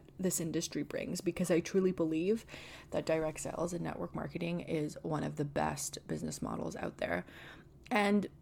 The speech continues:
<clears throat> I could be biased because I'm in it, but to be completely honest, no one has ever offered me any type of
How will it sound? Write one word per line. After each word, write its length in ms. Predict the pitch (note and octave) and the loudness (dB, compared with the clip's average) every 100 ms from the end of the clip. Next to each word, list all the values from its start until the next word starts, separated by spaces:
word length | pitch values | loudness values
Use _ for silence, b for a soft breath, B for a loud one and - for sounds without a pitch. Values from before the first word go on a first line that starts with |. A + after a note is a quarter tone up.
| - | 2
<clears throat> 400 | C#4+ - C#4 A3+ F#3+ | 4 12 12 12 10
I 40 | |
could 180 | G3 F#3 | 8 8
be 80 | E3+ | 6
biased 380 | D#3+ F3 - | 6 4 4
because 240 | F3 F3+ E3+ | 0 2 0
I'm 160 | D#3+ | 2
in 120 | F3+ F3 | 2 2
it, 220 | D#3 - - - | 0 -4 -8 -8
but 260 | F3+ F3+ - | -2 0 0
to 60 | |
be 120 | F3 F3 | 0 2
completely 460 | F3 F3+ F3+ F3 | 2 2 2 2
honest, 380 | E3+ E3+ E3+ - | 0 0 -2 0
no 100 | E3 | 0
one 140 | E3+ | 2
has 180 | E3+ E3+ - | 0 -2 -2
ever 260 | E3+ - - | -2 -2 -4
offered 420 | E3+ - G3 G3+ | -6 0 0 4
me 300 | G#3 A3 C4 - - - - - - - - - - - | 4 6 4 0 -20 -20 -20 -20 -20 -20 -20 -20 -10 2
any 200 | G3 F3+ | 6 6
type 240 | F3 F3 | 4 -2
of 100 | - | -2